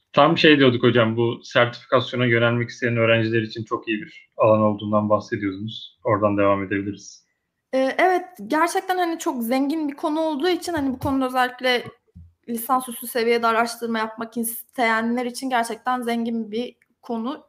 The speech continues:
Speaker 2: Çünkü, e, çok fazla soru işareti var bilmediğimiz.
Speaker 1: Peki hocam, şimdi bu uçak tasarlama işi çok zor bir iş ba-, baktığımız zaman ki en büyük zorluk da bize ağırlık açısından çıkıyor. Bu pil teknolojileri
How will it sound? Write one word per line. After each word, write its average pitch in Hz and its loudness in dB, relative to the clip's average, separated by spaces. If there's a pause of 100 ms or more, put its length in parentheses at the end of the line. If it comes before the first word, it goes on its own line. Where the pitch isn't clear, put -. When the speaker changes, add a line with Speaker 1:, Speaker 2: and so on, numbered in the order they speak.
(140)
Speaker 2:
Çünkü, 269 -10
e, 220 -2
çok 277 -6
fazla 233 0
soru 269 -2
işareti 208 -6
var 190 -8
bilmediğimiz. - -14 (1600)
Speaker 1:
Peki 139 6
hocam, 170 6
şimdi 147 4
bu 139 -2
uçak 151 2
tasarlama 151 6
işi 143 0
çok 151 0 (280)
zor 139 8
bir 110 8
iş - 2
ba-, - -4
baktığımız 107 4
zaman 127 6
ki 156 0
en 143 4
büyük 143 4
zorluk 131 4
da 143 0
bize 127 6
ağırlık 123 8
açısından 123 0
çıkıyor. 113 -12
Bu 110 -6 (400)
pil 123 -4
teknolojileri 139 2